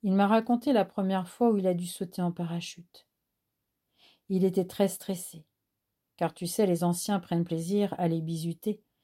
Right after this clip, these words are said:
en leur racontant des histoires atroces de parachutes qui ne se sont pas dépliés.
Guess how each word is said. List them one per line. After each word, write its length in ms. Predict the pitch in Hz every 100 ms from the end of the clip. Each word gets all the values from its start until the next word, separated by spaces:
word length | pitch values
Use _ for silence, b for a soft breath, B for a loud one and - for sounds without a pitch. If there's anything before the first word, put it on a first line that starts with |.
| _ _ _ -
en 100 | 185
leur 160 | 196
racontant 480 | 202 208 226 - 208
des 220 | 190 196
histoires 400 | 196 - 196 175 -
atroces 680 | 202 - - 165 - - _
de 140 | 170 175
parachutes 580 | 180 175 180 175 165 -
qui 120 | 165
ne 60 |
se 120 | 156 170
sont 220 | - 170
pas 180 | 156 151
dépliés. 420 | 151 - 170